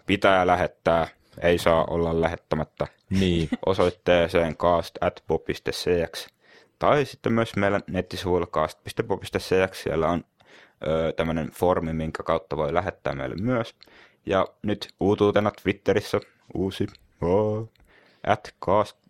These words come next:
Speaker 1: eh, hetkinen, mikä, Boxcast, ilman, ö, pisteitä ja ilman, ö, viivoja, tai ei kun välejä. Aa.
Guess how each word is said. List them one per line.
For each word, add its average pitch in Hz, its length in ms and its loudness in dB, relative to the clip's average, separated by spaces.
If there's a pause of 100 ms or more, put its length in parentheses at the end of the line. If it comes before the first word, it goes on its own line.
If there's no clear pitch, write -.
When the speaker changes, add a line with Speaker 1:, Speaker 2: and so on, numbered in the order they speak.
Speaker 1:
eh, 87 260 0
hetkinen, - 400 -6
mikä, 90 280 -6
Boxcast, 82 760 -2 (440)
ilman, 87 360 -2 (180)
ö, 76 260 -4
pisteitä 82 460 -2
ja 78 100 -4
ilman, 80 380 -6 (320)
ö, 78 240 -8 (200)
viivoja, 78 380 -4 (260)
tai 76 200 -6 (300)
ei 71 120 -6
kun 73 160 -8
välejä. 76 260 -4 (180)
Aa. 110 280 2